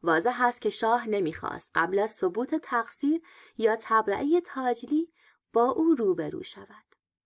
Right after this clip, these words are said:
همراهان عزیز لذت داستان، این قسمت از داستان زیبای دختر قهرمان هم تحفه‌ای بود. هدیه از طرف ما برای شما عزیزان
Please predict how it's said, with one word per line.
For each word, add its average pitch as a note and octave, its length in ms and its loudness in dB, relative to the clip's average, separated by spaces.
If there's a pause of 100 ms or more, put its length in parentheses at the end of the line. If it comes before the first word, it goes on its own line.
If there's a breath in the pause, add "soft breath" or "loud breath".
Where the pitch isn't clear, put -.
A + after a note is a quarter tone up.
(160)
همراهان E4+ 540 4
عزیز E3+ 400 2
لذت E3 480 0
داستان، G#3+ 540 -10 (580)
این F3+ 200 4
قسمت A3 360 -4
از B3+ 140 -2
داستان A3+ 500 2
زیبای A#3+ 440 0
دختر A3 440 -2
قهرمان G3 540 -2
هم - 440 -10
تحفه‌ای - 540 -4
بود. - 200 -20 (540 soft breath)
هدیه E3+ 300 2
از B3 140 -2
طرف A#3+ 320 -4
ما B3 340 -2 (460 loud breath)
برای C#4 320 2
شما F#3+ 320 -2
عزیزان E3 520 -4